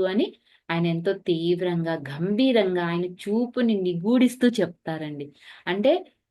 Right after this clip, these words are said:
"నేను చెప్పిందంతా నాకు అనుభవమే,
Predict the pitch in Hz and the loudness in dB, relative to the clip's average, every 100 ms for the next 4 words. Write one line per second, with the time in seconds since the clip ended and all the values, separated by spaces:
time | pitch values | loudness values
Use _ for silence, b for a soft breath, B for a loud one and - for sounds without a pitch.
0 | _ 175 175 170 185 196 196 175 175 208 | _ -6 -4 -2 0 0 0 -2 4 4
1 | 214 185 185 190 233 311 - 196 185 185 | 4 2 0 0 2 2 0 -4 -6 -4
2 | 170 165 196 185 196 190 185 202 220 160 | -2 0 0 4 6 6 4 2 2 0